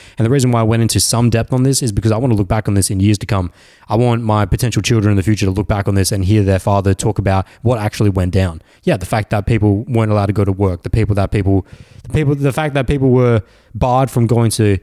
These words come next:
Christmas parties, to seeing their relatives, newborn relatives, to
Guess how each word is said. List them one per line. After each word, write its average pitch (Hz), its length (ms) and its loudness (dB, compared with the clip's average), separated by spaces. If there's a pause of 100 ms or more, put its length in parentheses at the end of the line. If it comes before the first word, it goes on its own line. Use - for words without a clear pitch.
Christmas 123 320 0
parties, 101 560 0
to 98 300 0 (200)
seeing 117 420 2
their 107 360 2 (380)
relatives, 120 560 0
newborn 117 400 2
relatives, 110 560 0
to 101 340 -2